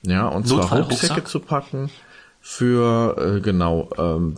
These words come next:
Speaker 1: den haben manche auch sogar schon gepackt,
Speaker 2: Mhm.
Speaker 1: irgendwo in der Ecke stehen oder im Auto oder so. Ähm, einen Rucksack packen mit den Dingen, die du brauchst, um halt eben draußen außerhalb deines Hauses dann zu,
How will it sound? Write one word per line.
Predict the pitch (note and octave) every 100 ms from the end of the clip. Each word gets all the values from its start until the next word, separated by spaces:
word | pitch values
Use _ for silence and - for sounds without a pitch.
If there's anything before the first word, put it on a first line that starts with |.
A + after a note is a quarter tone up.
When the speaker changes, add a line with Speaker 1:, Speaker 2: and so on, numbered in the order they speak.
| -
Speaker 1:
den | F#2 F#2+
haben | G2
manche | F#2 F#2+ G#2+ F#2+
auch | C2+ F2+
sogar | - G2 F#2
schon | F2+ F2+
gepackt, | F#2 - D3+ -
Speaker 2:
Mhm. | B2
Speaker 1:
irgendwo | A2+ B2 B2
in |
der | A#2 E2
Ecke | G#2 A2
stehen | - G#2 F2+
oder | E2+ D#2
im | D2
Auto | F#2+ D3 -
oder | A#2+ A2
so. | G#2+ F#2+ A2 - - - - _ -
Ähm, | G2 G2+ F#2+ F#2 -
einen | F2 F#2
Rucksack | C3 D3 C#3+ D3+
packen | - C#3 C#3 C3 B2+
mit | A2+ -
den | G#2+ G2+
Dingen, | A#2 A#2+ A#2 A#2
die | F#2+
du | G2+
brauchst, | F#2 D#2+ G#2 A#2 - -
um | G2+ G2 F#2+
halt | F#2+ F#2
eben | - F#2 F2+
draußen | F2+ E2 D#2+ F#2 F#2+
außerhalb | D2+ F2+ F#2+ F2+ E2+
deines | E2+ E2+ E2+ -
Hauses | C#2+ D2+ D#2 -
dann | D2 C#2+ B1
zu, | - C#2 B1+